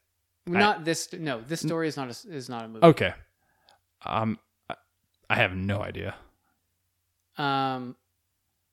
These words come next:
Speaker 1: So I'm officially giving up, but just give me a
Speaker 2: Okay,
Speaker 1: hint
Speaker 2: I'll
Speaker 1: now,
Speaker 2: give you a hint.
Speaker 1: retroactively.
Speaker 2: Uh, it's a comic book. Doesn't
Speaker 1: No-,
Speaker 2: help.
Speaker 1: Nosferatu and pals?
Speaker 2: Um,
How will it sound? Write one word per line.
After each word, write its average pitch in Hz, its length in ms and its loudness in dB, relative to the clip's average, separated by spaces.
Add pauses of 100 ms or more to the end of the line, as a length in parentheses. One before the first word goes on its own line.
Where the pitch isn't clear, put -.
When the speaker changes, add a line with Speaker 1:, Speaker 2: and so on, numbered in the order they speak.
(720)
Speaker 1:
So 151 120 6
I'm 127 160 8
officially 151 320 6
giving 127 200 2
up, 113 100 0
but 113 100 -2
just 139 180 -2
give 151 100 2
me 139 80 2
a 123 40 4
Speaker 2:
Okay, 120 100 2
Speaker 1:
hint 120 120 0
Speaker 2:
I'll 120 60 4
Speaker 1:
now, 117 40 4 (140)
Speaker 2:
give 107 100 4
you 120 60 4
a 107 60 2
hint. - 60 -4
Speaker 1:
retroactively. 98 200 -4 (400)
Speaker 2:
Uh, 156 260 6 (500)
it's 165 140 -4
a 170 40 4
comic 185 340 2
book. - 260 -6 (480)
Doesn't 110 180 2
Speaker 1:
No-, 117 40 -4
Speaker 2:
help. - 200 -12 (180)
Speaker 1:
Nosferatu 107 760 2
and 123 140 0
pals? 127 380 0 (640)
Speaker 2:
Um, 143 480 2